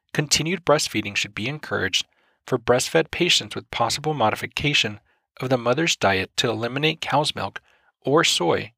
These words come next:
if an allergy is suspected. Finally,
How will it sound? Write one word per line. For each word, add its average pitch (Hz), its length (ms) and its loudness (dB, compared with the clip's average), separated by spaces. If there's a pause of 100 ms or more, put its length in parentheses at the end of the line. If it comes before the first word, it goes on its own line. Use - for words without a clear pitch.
if - 160 0
an 131 160 -8
allergy 120 420 0
is - 80 -6
suspected. - 640 -4 (960)
Finally, 156 520 0